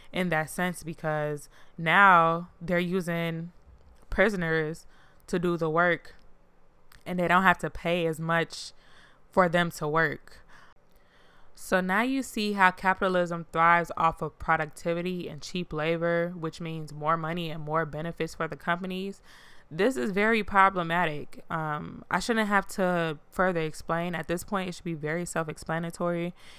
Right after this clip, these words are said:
and it shows how fucked up the system is, and the fact that things like this can even take place, um, is, is fucked up.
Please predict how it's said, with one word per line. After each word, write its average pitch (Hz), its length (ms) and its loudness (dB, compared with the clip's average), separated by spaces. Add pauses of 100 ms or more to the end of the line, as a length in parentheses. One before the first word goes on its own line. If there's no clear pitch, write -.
(220)
and 190 80 -6
it 160 100 -6
shows 165 380 0
how 160 200 4
fucked - 360 -2
up 160 140 -2
the 147 80 -6
system 170 400 -4
is, 175 320 -2
and 160 160 -8
the 160 60 -10
fact 156 280 -4
that 156 180 -8
things 165 240 -8
like 156 180 -6
this 156 160 -8
can - 140 -8
even 151 200 -8
take 151 260 -6
place, 170 500 -4 (800)
um, 147 720 -6 (580)
is, - 720 -8 (760)
is - 160 -10
fucked - 280 -2
up. 269 320 -2